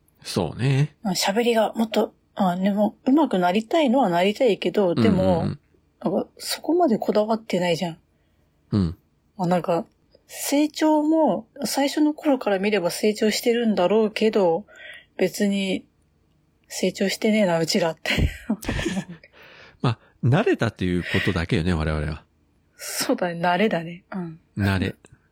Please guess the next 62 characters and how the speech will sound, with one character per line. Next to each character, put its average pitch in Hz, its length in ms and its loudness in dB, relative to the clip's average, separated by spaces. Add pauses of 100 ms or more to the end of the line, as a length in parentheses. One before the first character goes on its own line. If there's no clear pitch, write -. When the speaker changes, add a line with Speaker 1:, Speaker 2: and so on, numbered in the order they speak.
(580)
Speaker 1:
だ 135 100 -2
か 127 100 0
ら 110 160 0
最 151 220 0
初 185 120 0
の 175 120 2
頃 165 160 2
の 113 80 0
緊 175 220 0
張 214 180 2
感 107 180 0
は 85 140 -2
も 87 160 -2
う - 20 -6
さ 90 140 -4
す 104 100 -2
が 98 60 0
に 87 120 -4
ね、 123 260 0
う 117 40 -4
ん。 - 20 0
な 98 100 0
い 87 60 -4
し、 - 160 -4
汗 139 260 -2
か - 100 -12
く - 60 -20
こ - 140 -8
と 117 120 0
も 95 100 -4
な 104 140 0
い 113 80 0
け - 100 -4
れ 78 100 0
ど 76 80 -2
も、 78 280 -4 (1000)
ま 101 60 -2
あ、 - 20 -2
そ - 160 -2
れ 107 80 2
ぐ 196 140 4
ら 143 100 4
い 123 60 0
で 80 80 -6
す - 80 -12
ね、 110 60 -4
Speaker 2:
う - 20 -4
ん。 - 40 -8
Speaker 1:
変 - 80 -4
わ 80 40 0
っ - 40 -14
た - 120 -4
と 76 100 -4
い 80 80 0
え 82 60 0
ば。 - 200 -16 (580)
Speaker 2:
そ - 420 -6
う 170 40 -2
だ 170 160 -6
ね、 214 320 -2
う 196 60 0
ん。 160 380 -4